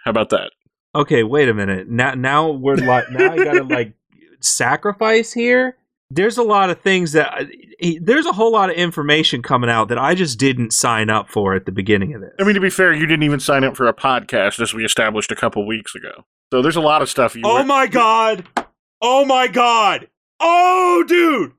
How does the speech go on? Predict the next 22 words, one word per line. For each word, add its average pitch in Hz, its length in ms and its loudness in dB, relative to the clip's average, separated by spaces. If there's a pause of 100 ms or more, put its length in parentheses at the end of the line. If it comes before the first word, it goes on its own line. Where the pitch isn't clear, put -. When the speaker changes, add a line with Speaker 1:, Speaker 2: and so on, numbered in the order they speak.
(240)
Speaker 2:
Dude! 370 520 2 (360)
Okay, 214 560 2
Speaker 1:
Uh, - 40 -10 (180)
Speaker 2:
I'm 185 180 -2
not 185 220 2
Speaker 1:
uh, 190 40 2
Speaker 2:
even 190 140 -2
Speaker 1:
what? 170 80 -4
Speaker 2:
kidding 180 260 0
right 160 240 0
now, 151 300 0
and 151 180 -2
a 156 120 2
hundred 170 440 0
percent 165 500 0
this 151 200 0
has 156 340 -2
to 160 80 -6
be 143 160 0
left 135 400 -2
in. 113 300 -4 (260)
What? 160 520 -2